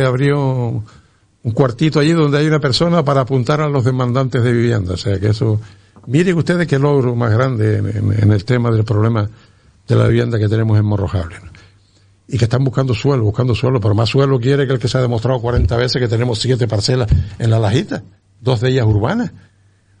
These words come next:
Ojalá sigamos buscando suelo y que aparezca, pero suelo hay. Si la reparcelación y la urbanización que está, que está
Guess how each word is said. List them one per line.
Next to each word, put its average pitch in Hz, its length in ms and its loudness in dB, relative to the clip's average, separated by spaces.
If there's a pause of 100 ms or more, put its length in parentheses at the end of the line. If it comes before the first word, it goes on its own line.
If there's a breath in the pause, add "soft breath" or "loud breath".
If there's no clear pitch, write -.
Ojalá 120 340 2
sigamos 151 340 0
buscando 123 320 -2
suelo 135 340 0
y 123 140 0
que 107 180 0
aparezca, 127 540 -2
pero 139 140 -2
suelo 113 360 0
hay. 220 240 0 (840 soft breath)
Si - 180 -2
la 127 100 2
reparcelación 139 720 0
y 175 80 2
la 180 80 4
urbanización 147 640 2
que 127 120 0
está, 131 960 -2 (360 soft breath)
que - 100 0
está 139 800 0